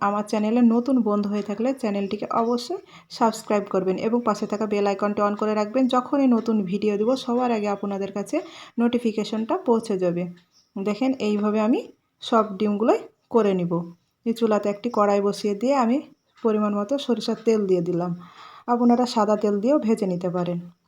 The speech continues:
দেখেন ডিমগুলোকে এইভাবে আমি দিয়ে দিচ্ছি। আমি সব ডিমগুলোকে দেখেন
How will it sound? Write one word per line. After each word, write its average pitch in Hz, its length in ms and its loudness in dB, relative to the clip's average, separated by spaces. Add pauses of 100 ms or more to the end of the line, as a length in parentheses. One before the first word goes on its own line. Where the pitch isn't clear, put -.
(1300)
দেখেন 208 360 0
ডিমগুলোকে 208 540 2 (120)
এইভাবে 214 440 2
আমি 240 180 6
দিয়ে 208 220 2
দিচ্ছি। 180 360 -2 (2250)
আমি 214 160 2
সব 220 240 0 (120)
ডিমগুলোকে 214 600 0 (760)
দেখেন 214 300 -4